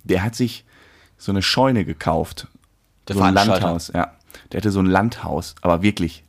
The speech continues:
Speaker 1: Landhaus. Das war gigantisch groß, gigantisch.
Speaker 2: Ja.
Speaker 1: Also das, quasi das Grundstück mal fünf.
Speaker 2: Ja.
Speaker 1: Es war einfach riesig. Und, ähm, der hat halt auch eine, so eine riesen Scheune.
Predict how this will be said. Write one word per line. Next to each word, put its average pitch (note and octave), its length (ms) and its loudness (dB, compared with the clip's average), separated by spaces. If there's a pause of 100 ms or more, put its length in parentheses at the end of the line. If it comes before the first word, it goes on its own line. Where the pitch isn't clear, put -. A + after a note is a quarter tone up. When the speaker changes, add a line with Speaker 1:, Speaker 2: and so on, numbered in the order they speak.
(140)
Speaker 1:
Landhaus. E2+ 720 -2
Das F2 220 -6
war F2+ 320 0 (640)
gigantisch F#2 760 -2
groß, - 380 -8 (100)
gigantisch. F#2+ 680 0 (100)
Speaker 2:
Ja. - 80 -20
Speaker 1:
Also F#2+ 160 2
das, F#2 300 -4
quasi G#2 180 -2
das A2 220 -2
Grundstück A2+ 320 -4
mal F#2+ 120 0
fünf. E2 440 -4 (600)
Speaker 2:
Ja. F#2 120 -10
Speaker 1:
Es F#2 200 -4
war F#2+ 240 0 (160)
einfach G2 260 -2
riesig. G2+ 520 -6 (480)
Und, G2+ 640 2
ähm, G2 480 0 (240)
der G2+ 80 2
hat G#2+ 80 0
halt G#2+ 160 4
auch - 40 -12
eine, G#2+ 340 0
so G#2+ 100 -8
eine G2+ 100 0
riesen G2+ 240 -4
Scheune. D3 460 0